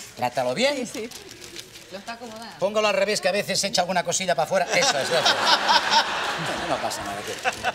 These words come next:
Speaker 1: ¿Qué, ¿Qué es esto?
Speaker 2: Ya, ya. Un periódico.
Speaker 1: Un periódico. ¿Y sabe por qué está quieto? Porque está hipnotizado. ¿No se lo cree?
Speaker 2: No.
Speaker 1: Y sin truco, coja.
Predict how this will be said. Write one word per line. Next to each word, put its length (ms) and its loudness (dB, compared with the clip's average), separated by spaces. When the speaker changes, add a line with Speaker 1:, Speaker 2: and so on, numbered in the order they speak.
Speaker 1:
¿Qué, 80 4
¿Qué 60 6
es 100 2
esto? 280 -2
Speaker 2:
Ya, 120 -8
ya. 100 -12
Un 80 -12
periódico. 400 -8
Speaker 1:
Un 60 -4
periódico. 500 0
¿Y 60 -6
sabe 240 0
por 140 -2
qué 80 -6
está 160 -2
quieto? 360 -4
Porque 240 -4
está 180 0
hipnotizado. 640 -2
¿No 100 -4
se 100 0
lo 100 0
cree? 300 -2
Speaker 2:
No. 200 -14
Speaker 1:
Y 100 0
sin 200 -4
truco, 360 -4
coja. 280 -4